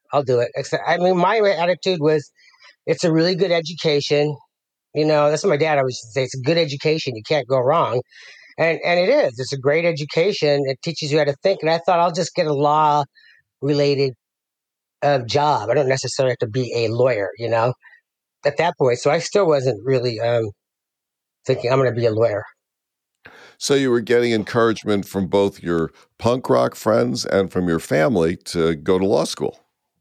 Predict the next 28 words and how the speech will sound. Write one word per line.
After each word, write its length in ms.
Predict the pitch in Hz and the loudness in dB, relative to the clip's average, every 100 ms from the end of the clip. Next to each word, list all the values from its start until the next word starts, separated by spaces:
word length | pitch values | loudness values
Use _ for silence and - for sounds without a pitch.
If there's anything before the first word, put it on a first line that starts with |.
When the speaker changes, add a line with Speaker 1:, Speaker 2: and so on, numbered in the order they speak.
| _ - | _ -4
Speaker 1:
Yeah. 440 | 156 160 120 - - _ _ _ _ _ _ _ _ _ - | 0 2 0 -8 -16 _ _ _ _ _ _ _ _ _ -4
Speaker 2:
Hmm. 180 | 120 - _ _ - | -2 -2 _ _ -2
Speaker 1:
Well, 280 | 220 214 233 - | 0 2 -2 -2
I, 680 | 214 214 - - - 208 180 - - - - | -2 -2 -4 -2 -2 -2 -4 -10 -16 -12 -4
<laughs> 560 | 190 147 - - - 180 | -2 -2 -4 -8 -6 -2
my 140 | 196 | -2
family 360 | - 240 294 285 | 0 0 2 2
at 120 | 185 | 2
this 180 | 226 226 | -2 -2
point 320 | 226 214 190 | 0 0 0
had, 140 | 175 | -2
like, 220 | 160 147 139 - - | 0 0 -2 -14 -4
really, 320 | 165 160 156 120 - | 0 0 -2 -6 -4
uh, 200 | 156 143 123 - | -2 -2 -4 -4
almost 380 | 165 160 147 - | 0 2 0 0
disowned 480 | 143 - 143 143 135 | -4 0 2 2 2
me. 120 | 123 | 2
I, 160 | 127 135 - | 2 0 -4
'cause, 120 | 131 | -2
you 80 | 143 | 0
know, 60 | 120 | 2
I 100 | 139 | 2
wasn't 260 | 151 139 | 0 -2
pursuing 500 | - 135 - 135 131 | -4 -6 0 2 2
what 120 | 131 - | 0 -2
they 100 | 113 | -2
wanted 280 | 123 135 | 0 2
me 120 | 135 | 0